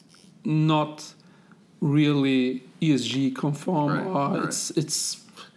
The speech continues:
Speaker 1: uh, some people have this idea that it's not a good thing to do.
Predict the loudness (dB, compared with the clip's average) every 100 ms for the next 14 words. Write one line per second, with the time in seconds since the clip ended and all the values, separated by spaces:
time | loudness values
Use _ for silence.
0 | -20 -20 -16 -10 -6 -4 -4 -4 -6 -4
1 | -4 -2 -2 0 0 2 0 -6 -20 -16
2 | -2 0 2 2 2 0 -2 -2 -2 0
3 | 0 2 2 2 0 -2 -6 -8 -12 -8
4 | -6 -4 0 2 2 -2 -12 -20 -20 -20
5 | -4 -2 0 0 0 -2 0 0 0 -2